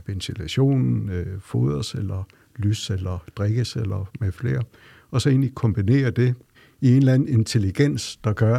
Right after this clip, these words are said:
at man hele tiden kan justere, så, så dyrene får det, de skal bruge, og det rigtige.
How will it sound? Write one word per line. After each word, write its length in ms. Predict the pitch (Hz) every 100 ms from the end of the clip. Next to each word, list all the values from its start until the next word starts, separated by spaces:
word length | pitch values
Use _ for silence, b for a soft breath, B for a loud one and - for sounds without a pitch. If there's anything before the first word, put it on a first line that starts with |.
| -
at 220 | 110 -
man 320 | 101 95 92
hele 260 | 107 131 127
tiden 260 | - 104 104
kan 180 | 110
justere, 520 | 92 87 - 135 120 87
så, 280 | - 101 92
så 160 | -
dyrene 360 | 98 117 104 101
får 300 | - 107 101 b b _
det, 120 | 120 113
de 80 |
skal 160 | 104 95
bruge, 360 | 107 101 117 120
og 80 |
det 140 | - 92
rigtige. 460 | 123 - 120 113